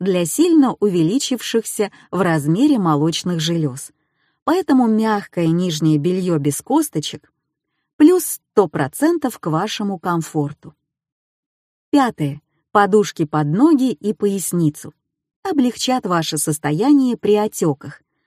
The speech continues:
Как использовать? Подложите подушку под поясницу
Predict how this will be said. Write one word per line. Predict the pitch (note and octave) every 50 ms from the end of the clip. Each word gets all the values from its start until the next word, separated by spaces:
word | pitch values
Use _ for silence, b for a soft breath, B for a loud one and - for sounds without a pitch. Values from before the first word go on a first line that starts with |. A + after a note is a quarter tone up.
| _ _ _ _ _ -
Как | - E4 D#4+ -
использовать? | D4 C4+ - - - F3+ E3 D3 C3+ C3+ C3+ A#2+ D3 - - _ _ _ _ _ _ _ _ _
Подложите | - G#3+ F#3+ G#3+ G#3 G3+ G3 G#3 F3 - F3+ D3+
подушку | - D3 C#3+ D3 G#3 D#4 E4+ - - B3
под | - - G3 G#3+ -
поясницу | - A3+ A3 A3 A3+ - - G3 F3+ E3 D3 D3+ - - -